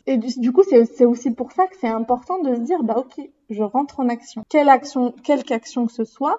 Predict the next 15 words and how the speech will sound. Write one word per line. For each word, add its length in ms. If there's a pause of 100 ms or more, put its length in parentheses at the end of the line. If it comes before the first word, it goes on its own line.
c'est 380
je 140
prends 280
la 120
décision, 680
je 120
commence 400
à 100
regarder 800
où 140
est-ce 160
que 100
je 160
suis 320
incohérente 640